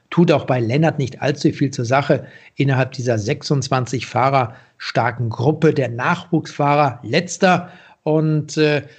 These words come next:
damit eben mit einem Rückstand von einer Stunde, sechs Minuten und siebenundvierzig Sekunden ist Pavel Sivakov aus der Ineos-Mannschaft. Und Pavel Sivakov ist bei dieser Tour de France auch immer noch die Laterne Rouge.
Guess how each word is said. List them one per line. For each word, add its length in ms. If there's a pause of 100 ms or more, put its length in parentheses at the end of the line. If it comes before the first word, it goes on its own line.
(200)
damit 420
eben 140
mit 120
einem 220
Rückstand 360
von 140
einer 360
Stunde, 340
sechs 340
Minuten 600 (260)
und 220
siebenundvierzig 840
Sekunden 560
ist 260
Pavel 300
Sivakov 720 (360)
aus 340
der 400 (180)
Ineos-Mannschaft. 1000
Und 100
Pavel 300
Sivakov 560
ist 200
bei 120
dieser 260
Tour 160
de 80
France 420
auch 160
immer 140
noch 180
die 140
Laterne 460
Rouge. 380